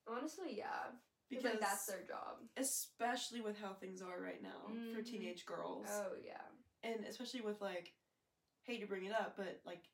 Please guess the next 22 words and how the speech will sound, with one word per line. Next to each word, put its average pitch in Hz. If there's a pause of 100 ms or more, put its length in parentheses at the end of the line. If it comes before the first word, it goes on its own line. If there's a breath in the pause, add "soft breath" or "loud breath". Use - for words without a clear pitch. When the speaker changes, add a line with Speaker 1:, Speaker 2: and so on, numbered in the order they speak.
(100)
Speaker 2:
human 202
trafficking. -
Speaker 1:
Right. 190
Speaker 2:
It's 208
horrible. 294
Speaker 1:
It's 208
awful. -
Speaker 2:
It's 226
off 214
Speaker 1:
Yeah. 220
Speaker 2:
the -
charts 262
right -
now. -
Speaker 1:
Yeah, - (200)
especially 247
if 226
you 202
live -
in -
a -
city, -